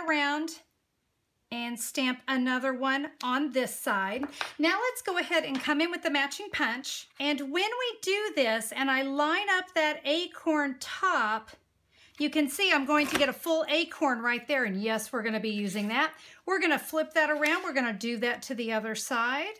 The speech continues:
I'm all about no waste. So you can see I've got adhesive on the back of my Designer Series paper. We're gonna cover that up. No one will have a clue that we use that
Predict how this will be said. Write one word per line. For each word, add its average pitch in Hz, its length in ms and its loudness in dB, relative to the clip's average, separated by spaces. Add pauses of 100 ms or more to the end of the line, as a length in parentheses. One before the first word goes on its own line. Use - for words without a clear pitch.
(140)
I'm 233 340 0
all 320 300 6
about 302 340 4
no 277 240 6
waste. 240 560 0
So 269 240 4
you 262 160 -4
can 262 180 0
see 311 200 0
I've 311 80 2
got 277 120 4
adhesive 320 540 -4
on 285 100 4
the 254 80 -2
back 247 260 0
of 262 80 2
my 254 180 2
Designer 254 480 -2
Series 285 400 -6
paper. 294 420 -2 (640)
We're 285 300 2
gonna 254 200 0
cover 320 380 0
that 311 260 4
up. 330 240 2
No 277 400 0
one 427 280 0
will 262 160 2
have 302 220 -2
a 330 60 -8
clue 247 600 -2 (300)
that 247 220 -4
we 269 120 0
use 339 480 -2
that 196 540 -2